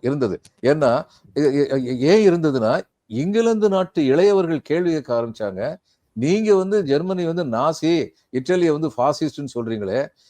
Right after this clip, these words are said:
நீங்க உங்களுடைய காலனி எப்படி நடத்துறீங்க, இது எப்படி நியாயம்னு?" உள்ள இருந்து கேள்வி வந்தது. அது ஒரு முக்கியமான காரணம். ஆனா, ஆகஸ்ட் ரெண்டு, ஆயிரத்தி தொள்ளாயிரத்தி நாற்பத்தி எட்டுல சுதந்திரம் கொடுக்கலாம்னு நினைச்சுக்கிட்டு இருந்தவங்க,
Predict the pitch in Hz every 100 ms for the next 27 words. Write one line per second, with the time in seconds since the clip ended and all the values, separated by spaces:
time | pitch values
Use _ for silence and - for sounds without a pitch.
0 | _ 113 160 220 226 214 160 202 190 180
1 | 160 175 175 135 135 165 143 131 135 160
2 | 160 123 117 180 151 135 139 185 147 214
3 | 226 214 - 170 160 120 90 - - 147
4 | 220 196 165 165 147 113 92 - _ _
5 | _ _ 110 101 160 240 - _ - 110
6 | 170 196 233 - 190 147 151 123 120 165
7 | 175 170 151 110 135 - 185 151 131 131
8 | 180 127 147 156 143 127 127 123 104 110
9 | 117 110 90 90 87 80 90 127